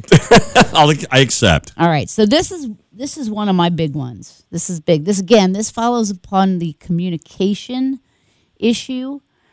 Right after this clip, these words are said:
Speaker 2: So, not responding to calls and or texts immediately. <laughs>
Speaker 1: So, I'm pretty good about doing that, but
Speaker 2: Yeah.
Speaker 1: I would say if, if a person is not responding to you, they're busy.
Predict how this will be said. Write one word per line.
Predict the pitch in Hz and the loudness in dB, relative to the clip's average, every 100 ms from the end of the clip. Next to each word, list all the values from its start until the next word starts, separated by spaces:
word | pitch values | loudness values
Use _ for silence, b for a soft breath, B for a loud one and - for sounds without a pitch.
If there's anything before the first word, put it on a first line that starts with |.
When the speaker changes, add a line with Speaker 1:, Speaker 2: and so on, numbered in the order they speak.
| _ _ | _ _
Speaker 2:
So, | - - 233 214 208 202 196 - | -20 2 4 4 2 -2 -4 -8
not | 202 208 220 254 285 - | -6 -2 0 0 0 -4
responding | 214 220 233 - - - 220 233 240 185 180 156 156 190 233 _ _ _ - | -6 0 0 -2 -2 2 4 4 2 0 0 0 -2 -6 -10 _ _ _ -20
to | - 226 | -2 -2
calls | - - 240 240 196 175 180 190 - | -2 0 4 4 2 -2 -4 -10 -8
and | 190 190 165 | -4 -4 -4
or | 185 175 | -4 -4
texts | - - 147 117 - - - _ _ _ _ _ | -6 -4 -4 -4 -8 -10 -12 _ _ _ _ _
immediately. | - 175 151 131 131 107 - _ - | 6 6 4 0 -8 -12 -14 _ -2
<laughs> | - - 285 | -2 0 2
Speaker 1:
So, | - - 110 254 - B B | 6 6 6 2 -2 B B
I'm | 143 202 247 | -2 0 2
pretty | 208 202 156 | 0 0 0
good | 117 165 | 2 0
about | 175 185 170 | 2 -2 -2
doing | 196 196 | -4 -2
that, | 208 214 - - | 0 -2 -4 -4
but | 180 | 0
Speaker 2:
Yeah. | 185 180 | 2 2
Speaker 1:
I | - | 0
would | 151 | -2
say | - 151 139 123 | -4 0 2 2
if, | 131 - | -2 -6
if | 113 101 | -10 -10
a | 101 | -12
person | - - 143 123 | -8 -6 -4 -4
is | 98 82 | -6 -4
not | 92 104 - | -2 -2 -2
responding | 180 - 226 226 226 226 208 - _ _ _ | -10 -6 -4 -2 -4 -6 -10 -18 _ _ _
to | - | -8
you, | 226 226 | -6 -6
they're | 214 214 | 2 4
busy. | 214 254 170 76 | 4 0 -2 -6